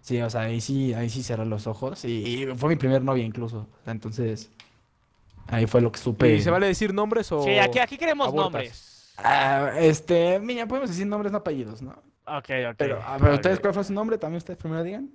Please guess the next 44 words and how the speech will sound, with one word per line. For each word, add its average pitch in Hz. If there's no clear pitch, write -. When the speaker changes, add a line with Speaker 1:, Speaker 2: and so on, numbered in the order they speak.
Speaker 3:
La 156
mía 185
fue 226
mi 202
primera 131
novia, 160
la 120
verdad, 120
igual. 123
Speaker 1:
¿Pero 120
cómo 127
se 120
llamaba? 117
Speaker 3:
No, 170
pues, 196
¿cómo, 262
cómo 285
se -
llama? 165
Sigue 202
viva 165
mi 131
hermano. 120
Speaker 1:
Ah, 127
Speaker 3:
Se 131
Speaker 1:
bueno. 160
Speaker 3:
llama 185
Speaker 2:
Solo 202
Speaker 3:
Mari. 165
Speaker 2:
que 156
para 147
mí 160
ya 151
no. 135
Speaker 3:
<laughs> 143
Exacto, -
solo 208
Speaker 2:
<laughs> 208
Speaker 3:
para 190
mí 214
vive 220
en 208
el 165
recuerdo. 180